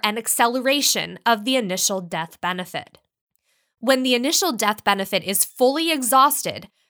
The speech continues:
some policies have extended benefit riders that can provide double or triple the initial death benefit amount.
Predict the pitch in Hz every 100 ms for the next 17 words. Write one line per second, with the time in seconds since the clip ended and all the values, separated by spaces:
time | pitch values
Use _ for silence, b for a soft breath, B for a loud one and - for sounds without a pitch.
0 | _ - 349 466 - 214 175 - 170 180
1 | - 226 214 262 - - - 302 339 285
2 | 196 190 262 311 - 180 - 170 165 123
3 | 101 - - _ _ 214 254 294 240 240
4 | 208 190 190 175 220 247 330 349 - _
5 | 277 320 - - - 196 175 196 208 226
6 | 220 254 294 196 156 180 196 202 - 180
7 | 170 175 165 151 - 175 180 - - -